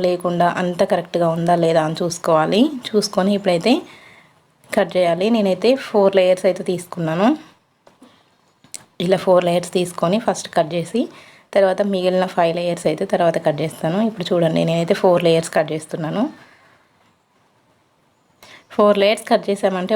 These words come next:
ఒకేసారి ఫోర్ బ్లౌజెస్ కట్ చేస్తున్నాం కదా, అందుకని మొత్తం టెన్ బ్లౌజెస్ ఒకేసారి అంటే మనకు అంత కత్తెర అంత ఉండదు షార్ప్గా, అందుకని ఇలా కట్ చేస్తున్నాను.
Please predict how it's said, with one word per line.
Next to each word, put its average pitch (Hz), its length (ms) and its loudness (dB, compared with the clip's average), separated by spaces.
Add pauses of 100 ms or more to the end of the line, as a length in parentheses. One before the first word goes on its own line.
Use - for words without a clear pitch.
ఒకేసారి 202 480 0
ఫోర్ 190 240 2
బ్లౌజెస్ 180 340 0
కట్ 160 180 0
చేస్తున్నాం 165 400 -2 (120)
కదా, 180 160 2 (760)
అందుకని 190 480 0
మొత్తం 202 260 -2 (120)
టెన్ 202 220 2
బ్లౌజెస్ 208 380 2
ఒకేసారి 196 520 0
అంటే 180 200 -2 (800)
మనకు 190 320 -2 (160)
అంత 180 240 -2 (440)
కత్తెర 196 360 2
అంత 190 180 -4 (220)
ఉండదు 185 320 2 (160)
షార్ప్గా, 180 420 0 (100)
అందుకని 190 400 -2 (880)
ఇలా 208 240 2
కట్ 175 180 0
చేస్తున్నాను. 175 520 -2